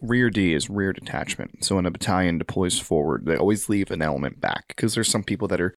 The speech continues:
injured or they're being kicked out of the Army or they're almost on the way out of the Army or,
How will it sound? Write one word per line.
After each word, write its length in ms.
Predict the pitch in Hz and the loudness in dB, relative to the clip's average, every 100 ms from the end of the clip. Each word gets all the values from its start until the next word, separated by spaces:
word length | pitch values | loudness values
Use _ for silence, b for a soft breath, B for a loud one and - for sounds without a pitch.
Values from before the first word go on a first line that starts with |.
| _ _ _ _ _ _ | _ _ _ _ _ _
injured 500 | 147 139 120 120 113 | 4 6 6 6 4
or 60 | 104 | 2
they're 100 | 95 | 2
being 140 | 92 90 | 0 0
kicked 280 | - - | -2 0
out 120 | 101 95 | 2 4
of 60 | |
the 60 | 92 | 4
Army 280 | 87 87 90 | 2 2 2
or 100 | 87 | 2
they're 160 | 87 | 2
almost 280 | 95 92 - | 2 2 2
on 140 | 90 | 0
the 80 | 87 | 2
way 160 | 90 92 | 0 0
out 100 | 90 | 0
of 40 | 87 | 0
the 60 | |
Army 400 | 87 87 87 87 | -2 -2 -2 0
or, 200 | 80 80 | 0 0